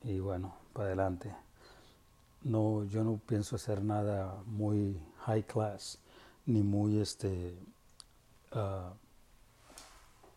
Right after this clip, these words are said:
de mucha clase, simplemente al grano,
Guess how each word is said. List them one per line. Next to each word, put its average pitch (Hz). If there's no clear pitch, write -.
de 110
mucha 104
clase, 107
simplemente 110
al 104
grano, 98